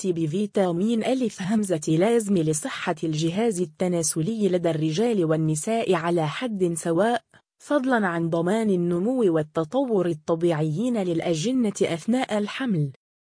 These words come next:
وهناك بعض الدراسات التي أجريت على الفئران والتي أثبتت أهمية فيتامين ألف همزة في التكاثر لدى الذكور، إذ أظهرت أن نقص فيتامين ألف همزة يعيق نمو خلايا الحيوانات المنوية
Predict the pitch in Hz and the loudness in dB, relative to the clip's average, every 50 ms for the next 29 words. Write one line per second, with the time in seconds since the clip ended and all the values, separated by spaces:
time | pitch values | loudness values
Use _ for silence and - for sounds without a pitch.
0 | _ _ - 220 214 202 202 220 220 220 247 302 320 - 208 165 156 196 220 240 | _ _ 0 2 2 2 4 2 2 2 2 0 0 0 -2 0 2 2 2 0
1 | 208 180 170 160 147 147 151 160 156 156 151 143 - - 220 226 220 - - 190 | 0 0 -2 -2 -2 -2 0 0 2 2 0 -2 -4 -4 -4 -4 -4 0 0 0
2 | 165 156 165 196 - - 233 208 190 - 226 220 220 214 226 220 208 202 185 160 | 2 2 0 -2 -2 -2 -4 -2 0 0 -2 -2 -2 -2 0 0 0 0 -2 -2
3 | 165 170 165 160 156 - - - - 180 180 208 240 254 247 233 214 202 175 170 | -2 0 0 0 -2 -2 -4 -4 -4 -2 0 0 0 0 0 0 0 2 2 2
4 | 160 156 156 185 240 - 226 208 202 - - - - 208 202 190 - 175 165 - | 2 2 2 0 0 0 0 0 0 0 -2 -4 0 0 0 2 2 -2 -4 -4
5 | - 160 151 170 160 156 160 214 247 240 208 160 156 175 165 151 185 214 202 - | -4 -4 -4 -2 -2 -2 0 0 0 0 0 0 0 -2 -2 0 -2 -2 -2 0
6 | - 196 180 170 170 185 220 240 226 - - 247 254 240 220 - - 190 208 262 | 0 2 2 2 0 0 0 0 0 0 0 0 2 0 -2 -4 -6 -6 -4 -2
7 | 240 220 220 208 180 - - 185 156 - 175 165 - 226 233 240 - - 180 170 | -2 0 0 0 0 0 -2 -6 -2 -2 -4 -2 0 -2 -2 -2 -2 -2 -2 -2
8 | 156 160 175 196 185 165 160 156 151 165 156 - 240 240 247 247 247 247 - _ | 0 0 0 0 0 0 0 0 -2 -2 -2 -2 -2 0 0 0 0 -2 -4 _
9 | _ _ _ - 214 196 170 170 170 233 240 240 220 233 208 190 185 - - 185 | _ _ _ -2 -2 0 2 2 0 0 0 0 0 0 0 0 -2 -2 -4 -4
10 | 180 175 175 160 170 208 247 - - - - 214 190 196 196 185 170 - 208 190 | -2 0 0 0 0 -2 -2 -4 -6 -6 -4 -2 0 0 0 0 0 0 0 0
11 | 180 170 170 202 226 240 220 - 226 262 262 254 208 - - 185 208 262 269 226 | 0 0 0 0 0 0 0 0 0 0 0 -2 -4 -4 -4 -4 -2 0 0 0
12 | 160 175 165 160 160 160 202 269 294 - - 202 175 165 160 165 202 247 254 214 | 2 2 0 2 0 0 -2 -4 -4 -6 -4 -4 -2 -2 -2 -2 0 2 2 2
13 | 175 151 - 185 170 175 196 233 247 208 165 156 151 - - 175 170 170 165 165 | 2 0 -2 -2 -2 0 2 2 2 2 0 -2 -4 -4 -2 0 2 2 4 4
14 | 165 160 156 151 165 190 233 240 - - 190 156 156 156 156 156 151 147 156 185 | 4 2 2 2 0 0 -2 -2 -2 0 0 2 2 2 2 2 2 0 0 0
15 | 240 240 226 214 | 2 2 0 0